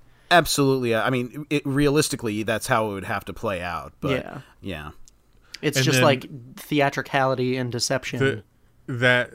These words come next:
Speaker 3: that theory that it's just, like, a smoke bomb and she just gets out of the way is kind of, um,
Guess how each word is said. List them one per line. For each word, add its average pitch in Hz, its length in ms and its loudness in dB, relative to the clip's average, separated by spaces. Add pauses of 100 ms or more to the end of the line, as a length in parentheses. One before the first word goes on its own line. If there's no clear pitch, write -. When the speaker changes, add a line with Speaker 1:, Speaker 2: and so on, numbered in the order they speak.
Speaker 3:
that 123 260 0
theory 139 480 0
that 110 400 0
it's 120 240 -8
just, 113 240 -6
like, 104 120 -6
a 104 40 -4
smoke 127 320 -2
bomb 113 240 0
and 107 100 -4
she 123 140 -6
just 104 180 -8
gets 123 180 -4
out 113 120 2
of 107 80 -6
the 107 60 -4
way 117 180 -2
is 101 120 -6
kind 131 340 -4
of, 110 240 -4 (880)
um, 101 500 -4